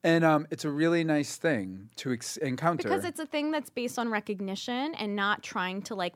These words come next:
Speaker 2: puzzle you out. Do you know what I'm saying? Like, if, when you can feel when someone's looking at you and recognizing things in you and, uh,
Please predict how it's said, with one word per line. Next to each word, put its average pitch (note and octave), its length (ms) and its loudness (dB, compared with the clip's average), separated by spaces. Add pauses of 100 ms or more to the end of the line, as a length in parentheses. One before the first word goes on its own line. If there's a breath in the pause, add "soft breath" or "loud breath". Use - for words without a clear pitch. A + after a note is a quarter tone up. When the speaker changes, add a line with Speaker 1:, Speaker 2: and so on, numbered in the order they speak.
Speaker 2:
puzzle G#3 440 -4
you F#3 220 -6
out. - 260 -4
Do - 100 -8
you G#3+ 40 -2
know A3+ 80 -2
what A#3+ 80 0
I'm B3 80 0
saying? G#3+ 360 -2
Like, G3 280 -2 (400 loud breath)
if, - 260 -6
when C4 260 0
you C#4+ 80 2
can F4+ 200 -4
feel A#3+ 480 0
when A#3+ 140 0
someone's G#3 400 -2
looking G3 360 -2
at C#4 200 -6
you E4+ 240 0
and G3 320 -2
recognizing G3 880 -2
things F3+ 280 -8
in F3 140 -10
you G#3+ 320 -12 (400)
and, A#3 380 2
uh, G#3+ 180 6